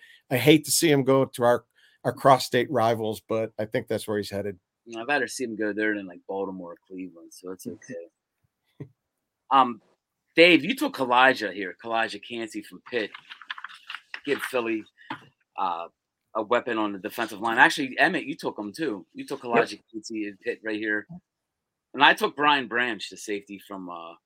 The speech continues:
Speaker 2: Alabama. He snuck into my, snuck into my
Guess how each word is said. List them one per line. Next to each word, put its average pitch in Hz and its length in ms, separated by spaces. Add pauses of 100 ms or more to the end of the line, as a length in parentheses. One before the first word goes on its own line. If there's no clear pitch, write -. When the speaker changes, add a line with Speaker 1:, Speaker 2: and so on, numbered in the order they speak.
(440)
Speaker 2:
Alabama. 98 580
He 101 80
snuck 101 320
into 98 180
my, 92 300 (720)
snuck - 320
into 98 140
my 95 120